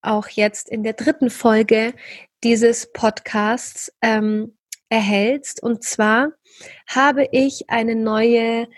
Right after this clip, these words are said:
Meditation aufgenommen, die heißt, ähm, Unlock Your Inner Wisdom.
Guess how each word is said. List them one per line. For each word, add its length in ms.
Meditation 760
aufgenommen, 800
die 160
heißt, 480
ähm, 300
Unlock 420
Your 120
Inner 300
Wisdom. 560